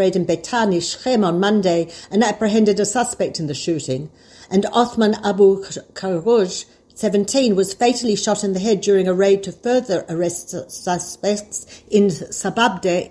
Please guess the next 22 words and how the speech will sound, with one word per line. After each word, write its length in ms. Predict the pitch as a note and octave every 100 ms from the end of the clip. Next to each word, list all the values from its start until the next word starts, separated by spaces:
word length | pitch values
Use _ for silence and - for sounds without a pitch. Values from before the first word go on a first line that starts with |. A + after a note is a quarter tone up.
| -
south 220 | F#3 F3 - D3
of 100 | -
Jenin. 360 | E3 F3 E3 D#3+ - _ _ _ _ _ _ _ _ _ _ - - - _ G#3
On 160 | G#3 A3+
Monday 240 | A#3 A#3+ A#3
morning, 240 | C4 A3 F#3+
two 200 | - B3 A3
Palestinian 540 | A3 A3 B3 A3+ G#3+ G3+
brothers, 300 | B3+ G3+ F3 -
Saker 320 | A#3 A#3+ G#3+ G3
Mohammed 360 | F#3+ G#3+ A3 - -
Al-Shamter, 600 | G3 F#3+ A#3 A3 A3 F3+ F#3 - - - A3+
opened 240 | A#3 A3 G#3 A#3+
fire 240 | A3+ B3 A3
with 100 | F#3+
an 100 | F#3+ - G#3+
M 40 | A#3 -
sixteen 400 | A#3 - A#3 G#3+
assault 360 | G3+ - C4+ C4+ F3+
rifle 400 | C#3+ C#3 - F3 F#3 - _ -
at 80 | A#3
an 60 | A3+